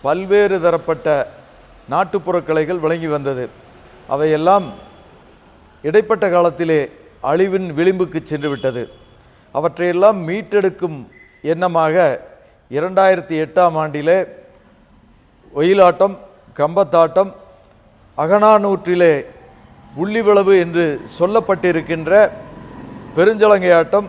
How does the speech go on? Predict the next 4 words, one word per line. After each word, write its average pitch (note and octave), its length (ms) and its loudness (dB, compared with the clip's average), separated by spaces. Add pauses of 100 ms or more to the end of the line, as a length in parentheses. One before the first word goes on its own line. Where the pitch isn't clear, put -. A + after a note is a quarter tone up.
(380)
மற்றும் F3+ 460 -4 (360)
வள்ளுக்கும்மி, E3+ 640 -2 (480)
இவற்றையெல்லாம் E3+ 640 0 (840)
மீட்டெடுத்து, F#3 840 0